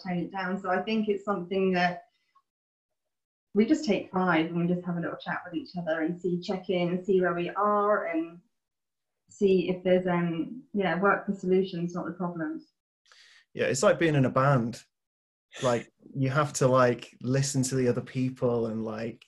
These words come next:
Speaker 2: do you know what I mean? And then it's got to the point now where it is nods and winks, like the Jimi Hendrix Experience.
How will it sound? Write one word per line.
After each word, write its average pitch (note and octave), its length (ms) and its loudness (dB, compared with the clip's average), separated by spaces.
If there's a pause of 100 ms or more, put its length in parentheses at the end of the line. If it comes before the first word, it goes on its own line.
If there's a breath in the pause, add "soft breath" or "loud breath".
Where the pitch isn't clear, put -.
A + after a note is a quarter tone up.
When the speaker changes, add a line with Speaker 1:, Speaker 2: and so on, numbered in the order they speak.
(100)
Speaker 2:
do C3+ 100 -8
you C3 40 0
know B2 60 0
what A#2 100 0
I A2+ 60 -2
mean? A2+ 280 -2
And A#2 100 -4
then A#2+ 140 -2
it's - 120 -6
got - 200 0
to C3+ 100 -2
the B2+ 60 -6
point A#2 200 -2
now A#2+ 180 -2
where A#2+ 120 -2
it - 120 -2
is A#2+ 380 -4 (480)
nods C#3 320 4
and A#2+ 140 4
winks, B2 560 0 (140)
like B2 100 4
the A2+ 60 0
Jimi B2 240 0
Hendrix A2+ 340 -4
Experience. A2 500 -8